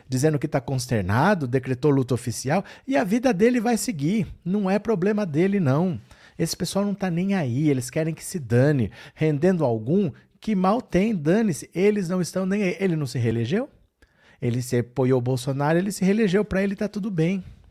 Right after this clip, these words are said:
né? Cadê que mais? É, a direita não tá falando nesse problema da escola lá no Paraná. José Hildo, a direita não tá falando nem do julgamento do Bolsonaro, que é dia vinte e dois.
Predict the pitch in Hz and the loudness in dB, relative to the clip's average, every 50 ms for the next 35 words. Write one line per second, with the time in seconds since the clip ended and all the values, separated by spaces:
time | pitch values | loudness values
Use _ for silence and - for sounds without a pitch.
0 | - - 110 135 175 202 202 - - - - - - - _ - - 170 165 131 | -8 -4 -2 0 0 0 -2 -4 -12 -20 -20 -20 -20 -20 _ 0 2 2 4 4
1 | 127 131 123 - 123 113 107 104 101 101 110 127 151 170 165 - - - - - | 2 0 0 0 0 0 2 2 2 2 2 0 0 -2 -6 -8 -14 -18 -20 -20
2 | - - _ _ _ _ _ _ _ _ _ _ _ _ _ - 139 139 139 139 | -20 -20 _ _ _ _ _ _ _ _ _ _ _ _ _ 4 6 8 8 10
3 | 139 135 135 131 - - 190 208 190 226 196 196 196 202 - 202 180 190 185 - | 8 8 4 2 2 4 4 4 4 6 6 6 6 6 6 4 4 4 4 4
4 | 185 175 - 185 165 143 139 143 143 151 147 139 - 127 - - 151 123 113 117 | 4 4 6 6 6 8 6 4 4 2 0 -2 -2 -2 0 0 2 4 4 4
5 | 123 123 127 120 127 127 123 - - - 113 117 123 127 120 117 120 117 123 120 | 4 4 4 4 2 2 2 -2 -4 0 2 2 4 4 4 4 4 4 2 2
6 | 123 135 131 135 139 156 170 156 - 139 160 175 160 170 165 185 214 208 147 113 | 2 2 2 2 2 0 0 0 -2 -2 -4 -2 0 0 2 2 2 0 0 -2
7 | 104 - - - 151 156 143 151 139 180 214 214 - 175 143 139 131 135 127 123 | -4 -6 -4 -4 -4 -4 -4 -2 -2 -2 -2 0 -2 -2 -2 -2 -2 -2 -4 -2
8 | - 113 104 107 123 147 175 151 113 - - 147 151 175 202 233 254 247 254 208 | -2 -2 0 0 2 0 0 0 -2 -4 -4 -4 -2 0 0 0 0 -2 -2 -2
9 | 208 226 202 220 220 196 156 160 156 165 151 170 147 165 160 - - 175 147 135 | -2 0 0 0 0 2 2 0 0 -2 -4 -4 -2 -2 -2 0 0 0 2 2
10 | 131 135 139 - 143 135 143 147 131 135 151 151 - 185 151 123 113 104 98 - | 0 0 0 -2 -2 -2 -2 -2 -2 -2 -6 -6 -8 -6 -4 -2 -2 -2 -4 -6
11 | - - | -8 -10